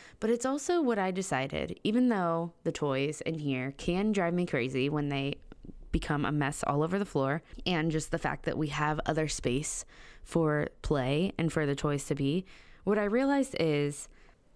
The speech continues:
if this is where I like to be, and this is where my kids like to be, then this is going to be a space where it's not going to be tidy all day long. I would love for this to be a tidy space all day long that I could just walk in here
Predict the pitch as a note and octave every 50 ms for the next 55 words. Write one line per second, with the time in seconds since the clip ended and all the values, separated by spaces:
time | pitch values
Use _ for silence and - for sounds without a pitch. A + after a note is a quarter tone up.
0 | - - F3+ - A3+ A3 C4 A#3 A3 A#3 G#3 F3+ E3 D#3+ D#3+ D3 C3+ C3+ - -
1 | - - B1+ D#2+ C3+ D#3+ F3 - - E3+ F#3+ G3+ A#3+ A3+ G#3 A3+ G#3+ G3 E3+ D#3+
2 | - F3 D#3 D3+ - C#3 C3+ - - - D3 - E2+ - - - - - F3+ G3+
3 | G3+ G3+ G#3+ A3 C#4 C4+ B3 A3+ - F#3+ F3+ F3 F3 F3+ - F3 D#3 C#3+ C3+ C#3
4 | C#3 - - - - E3+ - - B2 G#2+ A2 D3 - - - - - D3 D3 B2+
5 | A#2 B2 C#3+ D#3+ E3+ - - _ - - _ _ _ _ _ - F#3 - - F3
6 | E3 E3+ - - G#3 G#3 G#3+ G#3 G3+ G3+ G#3+ - - G#3 A3+ A3+ G#3 D#3 B2 A2
7 | C3+ - G2+ A2+ B2 A#2 - - - - E3+ - - - - - A#3 C#4+ C#4+ C4+
8 | A3 A#3 A#3 C4+ D4 C#4 B3+ - A3 F#3 E3 E3+ - - E3 D#3 D3+ C#3+ C#3 C#3
9 | - D3+ C#3+ C#3+ C#3+ D3+ - - D3 C3+ D3+ - - - - E3 A3 A3+ A#3 A3+
10 | A3 G#3 G3 F3+ E3 D#3+ D#3+ D#3+ D#3+ E3+ E3 - F3 F3+ E3+ - D#3+ D#3 D3+ D3
11 | D3 - E3+ D#3 D3+ C#3 D3+ D3+ D3+ D3+ D3